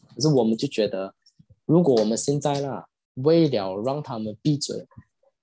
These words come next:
我们就去买一辆好一点的车，这样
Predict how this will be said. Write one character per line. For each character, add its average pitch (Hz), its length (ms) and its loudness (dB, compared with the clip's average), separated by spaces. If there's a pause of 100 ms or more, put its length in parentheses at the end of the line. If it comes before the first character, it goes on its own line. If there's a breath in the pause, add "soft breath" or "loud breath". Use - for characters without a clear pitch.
(220)
我 113 100 -2
们 117 140 0
就 151 80 -4
去 160 140 0
买 117 240 0
一 131 60 0
辆 110 160 -4
好 104 400 -4
一 - 20 0
点 104 160 -4
的 90 80 -10
车， - 320 -6 (920)
这 147 120 -2
样 147 260 -2